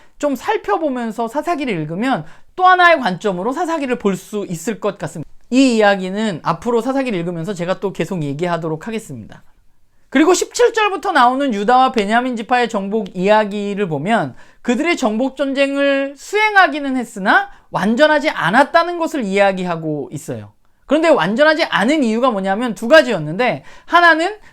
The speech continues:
철병거 때문에 유다 민족은 포기했고 그리고 베냐민 지파는 여부스 족속 때문에 예루살렘 지역을 점령하지 않았다고, 그래서 그들과 함께 살고 있다고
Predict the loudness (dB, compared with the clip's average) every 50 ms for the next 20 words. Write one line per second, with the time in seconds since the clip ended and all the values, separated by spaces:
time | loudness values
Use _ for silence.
0 | -20 -18 -8 -2 -2 0 2 2 0 0 -2 -4 -2 -2 -2 -2 0 0 0 0
1 | 0 2 2 2 2 2 0 0 0 0 0 0 -4 -4 -4 -4 -4 -2 0 0
2 | -2 -2 -4 -6 -6 -4 -4 -6 -8 -14 -20 -20 _ _ _ _ _ 0 0 2
3 | 4 4 4 4 4 6 6 4 4 4 2 -2 -4 -4 -4 -2 -2 -2 0 0
4 | -2 -4 -4 -6 -14 _ -2 2 4 6 6 6 4 0 -2 -2 -2 -2 0 0
5 | -2 -4 -4 -4 -6 -6 -4 -4 -4 -2 -2 -2 -2 0 2 2 2 2 2 0
6 | 0 2 2 2 2 4 2 0 0 0 0 0 0 0 0 -2 -2 -4 -2 -2
7 | 0 0 0 0 0 -4 -4 -2 0 2 2 2 2 4 4 4 4 2 -2 -2
8 | 2 4 4 6 4 2 0 0 -2 -2 -2 -2 2 4 4 4 4 2 -4 -16
9 | _ -8 -6 -6 -6 -6 -4 -4 -4 -4 0 0 0 0 0 -2 -2 -4 -4 -4
10 | -6 -10 -8 _ 0 2 2 2 0 0 0 -2 -2 -6